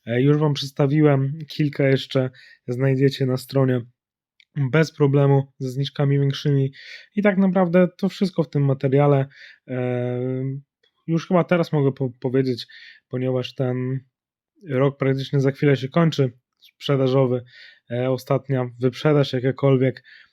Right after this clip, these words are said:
Także dziękuję za wszystkie zamówienia z moim kodem. E, dziękuję, że,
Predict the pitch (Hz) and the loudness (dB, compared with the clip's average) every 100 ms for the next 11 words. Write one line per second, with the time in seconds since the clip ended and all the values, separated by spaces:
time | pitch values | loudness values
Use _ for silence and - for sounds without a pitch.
0 | _ 127 127 131 139 135 131 165 208 180 | _ -6 -4 0 0 0 -2 0 2 2
1 | 147 - 139 - 143 139 135 143 139 147 | 2 -2 -6 0 2 2 2 2 2 0
2 | 143 139 143 143 139 - - _ _ 131 | 0 0 0 2 0 -6 -20 _ _ -8
3 | 123 127 127 127 127 123 143 - 143 135 | -6 -4 -4 -4 -6 -4 -4 0 4 4
4 | 123 131 127 127 | 2 0 0 -2